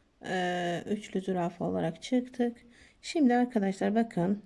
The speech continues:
şu taraftaki karşı tarafa ipimi şöyle zürafa geçiş gibi yapıyorum. Ve tekrar bakın şu buradaki boşluktan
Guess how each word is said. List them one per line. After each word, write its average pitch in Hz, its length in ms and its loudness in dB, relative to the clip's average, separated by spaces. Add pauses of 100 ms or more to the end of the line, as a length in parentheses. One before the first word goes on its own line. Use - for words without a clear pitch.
(140)
şu - 200 -16
taraftaki 190 540 0
karşı 233 340 0
tarafa 185 380 -2
ipimi 202 640 -2 (540)
şöyle 190 580 0
zürafa 214 560 2
geçiş - 460 -6
gibi 180 200 -4
yapıyorum. 202 680 0 (3000)
Ve 247 180 0
tekrar 214 680 0
bakın 226 540 0 (1400)
şu 311 280 -4
buradaki 202 440 0
boşluktan 196 720 -2